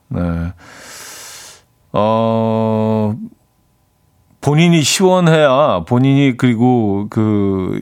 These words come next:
이 더위 이겨낼 수 있어야 아이들도 잘, 아이들과 관계도 더 잘 이어나가실 수 있고요. 남편분 발언은 조금 심하긴 했네요.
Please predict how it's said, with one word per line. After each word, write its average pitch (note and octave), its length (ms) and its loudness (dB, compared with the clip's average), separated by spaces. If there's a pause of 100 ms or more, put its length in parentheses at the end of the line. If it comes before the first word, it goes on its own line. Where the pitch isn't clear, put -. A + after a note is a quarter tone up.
이 A2+ 220 2
더위 A2+ 360 0
이겨낼 A#2 360 2
수 - 160 -4
있어야 G2+ 500 -2 (360)
아이들도 G#2+ 500 -2
잘, G2 400 -2 (300)
아이들과 G#2+ 340 -2
관계도 G#2 760 -2 (220)
더 F2+ 300 -4 (800)
잘 F#2+ 180 -2
이어나가실 G2+ 540 0
수 - 200 -8
있고요. G#2 420 -4 (800)
남편분 B2 520 -2
발언은 A#2+ 380 -2
조금 C3 260 -2
심하긴 C#3+ 520 0
했네요. A#2+ 340 -2